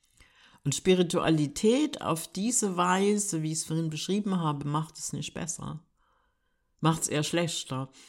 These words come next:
weil du denkst, „Ich bin ja so ein guter Mensch“, bist du auch. Ja, jeder Mensch hat ganz, ganz viel Gutes und es ist sehr wichtig, dass wir auch uns da immer wieder dran erinnern. Du denkst dann, „Ich bin so ein guter Mensch, ich mache schon so und so viele Jahre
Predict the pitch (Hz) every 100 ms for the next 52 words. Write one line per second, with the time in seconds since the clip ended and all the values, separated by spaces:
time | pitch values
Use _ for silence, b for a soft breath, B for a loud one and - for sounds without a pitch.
0 | B 143 147 151 165 175 196 196 160 170
1 | 170 160 165 180 180 165 160 147 135 147
2 | 185 240 - - _ _ - 123 - 143
3 | 95 151 180 - - _ _ - 127 156
4 | - 147 151 147 156 156 143 147 143 -
5 | 151 160 - 156 - 160 160 196 214 220
6 | - 151 160 - 160 139 139 147 185 147
7 | - 147 - 127 50 - 151 - 147 -
8 | 139 143 - 160 143 143 139 - 139 -
9 | 90 - 135 123 135 208 254 B B B
10 | B B B B B B 156 151 185 208
11 | 185 165 170 180 175 180 202 202 175 151
12 | 156 160 160 160 156 - 151 147 165 170
13 | 156 165 160 147 139 147 151 160 170 175